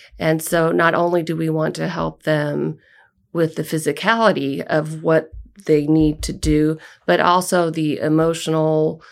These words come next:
um, and spiritual level, being able to understand that these are deficits, but I am just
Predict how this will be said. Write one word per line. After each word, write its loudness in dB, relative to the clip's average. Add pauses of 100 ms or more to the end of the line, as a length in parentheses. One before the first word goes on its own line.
(320)
um, -2
and -2
spiritual -2
level, -4
being -2
able -2
to -4
understand 0 (800)
that -2 (200)
these -2
are 2
deficits, -2 (500)
but 0
I 2
am 2
just -8